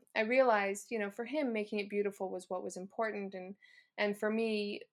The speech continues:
you know, whatever it is for me is, is the thing to focus on when,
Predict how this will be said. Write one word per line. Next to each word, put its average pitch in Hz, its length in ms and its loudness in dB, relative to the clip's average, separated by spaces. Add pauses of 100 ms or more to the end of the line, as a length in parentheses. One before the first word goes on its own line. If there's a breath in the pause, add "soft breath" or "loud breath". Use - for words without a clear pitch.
(420)
you 220 140 -4
know, 196 100 0
whatever 196 380 4
it 190 80 0
is 196 180 -2
for 196 160 -4
me 190 500 -2
is, 180 360 -8
is 180 160 -6
the 185 140 -8
thing 185 400 -8
to 196 100 -8
focus 190 480 -4
on 190 320 -10
when, 190 180 -6